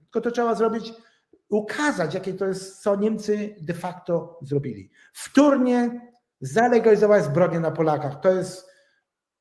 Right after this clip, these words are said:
to jest mocne w cudzysłowie. Ja bym, ja bym na dzisiaj taką opcję, e, zastosował. A co za sobą ciągnie? Jeżeli jest rehabilitacja skazanych ryczałtowo,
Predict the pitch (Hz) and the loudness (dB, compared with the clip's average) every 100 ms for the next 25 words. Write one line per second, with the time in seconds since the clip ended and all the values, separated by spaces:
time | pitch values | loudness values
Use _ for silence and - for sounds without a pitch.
0 | _ - 247 240 240 240 - 151 139 - | _ -2 0 4 2 2 -2 -4 -4 0
1 | 180 156 175 143 - - - - 202 277 | 0 0 2 2 0 -8 -16 -8 0 2
2 | 277 247 202 - - _ _ - 214 359 | 2 -2 -2 -6 -16 _ _ 0 2 4
3 | 254 214 370 381 165 143 - - _ 277 | 4 4 4 0 0 0 -4 -16 _ -6
4 | 277 254 240 247 240 - 196 208 226 - | -2 -2 0 0 -2 -6 -2 0 -2 -8
5 | - _ 190 196 196 190 190 190 190 185 | -18 _ 0 2 4 4 4 6 4 2
6 | 202 202 190 180 202 220 - - _ _ | 0 0 0 2 2 0 -8 -20 _ _
7 | _ _ _ - - 180 262 247 247 233 | _ _ _ -12 -6 -2 -2 -2 0 0
8 | 247 254 220 196 190 214 190 208 214 214 | 0 2 2 2 0 0 2 2 2 2
9 | 277 277 - 175 135 - _ _ - 202 | 2 2 0 0 -2 -4 _ _ 0 2
10 | 175 156 165 254 - - _ _ _ _ | 4 2 -2 -4 -8 -20 _ _ _ _
11 | _ _ _ _ _ 160 202 240 233 254 | _ _ _ _ _ -2 0 2 6 6
12 | 151 170 - - | 6 2 -2 -10